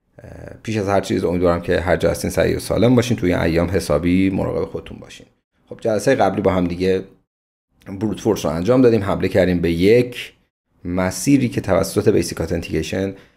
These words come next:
از اون محافظت می‌شد و تونستیم یوزر پس رو پیدا کنیم. اه، فکر می‌کنم این قسمتاشو براتون کامل توضیح دادم.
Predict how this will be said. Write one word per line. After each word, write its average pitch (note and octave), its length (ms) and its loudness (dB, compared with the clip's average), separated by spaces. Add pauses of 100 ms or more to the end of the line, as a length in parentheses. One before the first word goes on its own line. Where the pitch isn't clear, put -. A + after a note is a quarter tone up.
(120)
از F2+ 160 -8
اون F2 80 -4
محافظت E2 600 -2
می‌شد A2+ 260 -2
و - 40 2
تونستیم F#2 360 -2
یوزر F2 180 0
پس - 320 -4
رو - 60 -10
پیدا G2 300 2
کنیم. C3 460 0 (840)
اه، - 260 -12
فکر G#2+ 220 -2
می‌کنم F#2+ 260 0
این F2+ 100 0
قسمتاشو F2+ 440 -2
براتون D#2+ 240 -2
کامل A#1+ 240 -8
توضیح B2 420 -2
دادم. A#2+ 520 2